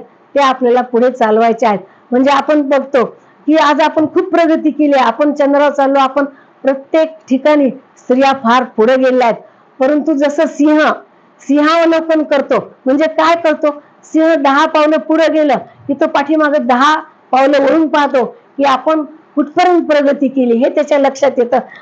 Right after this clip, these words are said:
तसंच आपण स्त्रियांनी पुढं पुढं जात असताना आपण पाहायला पाहिजे की आपल्या पूर्वजांनी आपण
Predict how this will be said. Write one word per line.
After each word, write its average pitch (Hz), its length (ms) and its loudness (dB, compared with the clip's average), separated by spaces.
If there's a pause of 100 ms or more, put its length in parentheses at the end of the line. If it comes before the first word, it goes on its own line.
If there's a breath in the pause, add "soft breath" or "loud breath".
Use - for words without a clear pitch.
(180 loud breath)
तसंच 339 240 2
आपण 311 300 0
स्त्रियांनी 285 460 0 (380 loud breath)
पुढं 320 200 2
पुढं 320 320 0
जात 269 280 0
असताना 269 360 -2
आपण 311 320 -2
पाहायला 285 340 0
पाहिजे 254 340 0 (340 loud breath)
की 285 60 0
आपल्या 285 300 0
पूर्वजांनी 269 640 0 (120)
आपण 233 360 -2